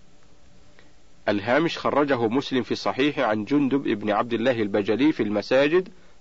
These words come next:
رقم خمسمائة واثنين وثلاثين، انتهى الهامش. فنهى عن اتخاذ القبور مساجد عليه الصلاة والسلام، ولعن من فعل ذلك، وأخبر أنهم شرار الخلق، فالواجب الحذر من ذلك.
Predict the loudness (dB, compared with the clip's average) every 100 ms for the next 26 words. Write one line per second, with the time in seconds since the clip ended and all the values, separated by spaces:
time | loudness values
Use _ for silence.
0 | -2 -2 2 0 0 -2 -2 0 0 0
1 | 0 0 -2 -2 -2 -2 -2 -2 -4 -8
2 | -20 -20 -20 -20 -10 -6 -2 2 2 0
3 | -4 -6 -8 -14 -18 -20 -20 -20 -20 -20
4 | -20 -20 -2 2 4 4 4 4 4 4
5 | 2 -2 2 2 2 0 0 2 2 2
6 | 2 0 2 0 0 0 0 -2 0 0
7 | 0 -4 -2 0 2 0 -2 -2 2 2
8 | 2 2 2 0 0 2 2 2 2 2
9 | 2 -6 -20 -20 -16 0 2 4 2 4
10 | 6 4 4 2 2 2 4 4 2 0
11 | -2 -2 -2 0 4 4 4 2 0 2
12 | 2 2 2 0 0 2 2